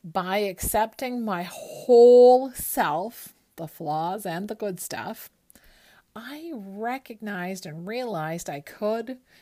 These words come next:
and would always bounce back from any adversity or challenge I faced.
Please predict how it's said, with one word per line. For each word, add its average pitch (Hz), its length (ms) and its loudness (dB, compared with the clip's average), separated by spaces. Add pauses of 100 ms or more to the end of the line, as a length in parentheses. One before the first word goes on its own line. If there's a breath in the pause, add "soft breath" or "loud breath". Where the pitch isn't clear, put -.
(180 soft breath)
and 170 440 -6
would 180 480 -8 (540)
always 170 720 0
bounce 156 580 -10
back 151 460 -8
from 185 300 -8 (100)
any 226 300 -10
adversity 156 600 -10
or 147 120 -10
challenge 180 560 -10
I 120 160 -10
faced. - 760 -14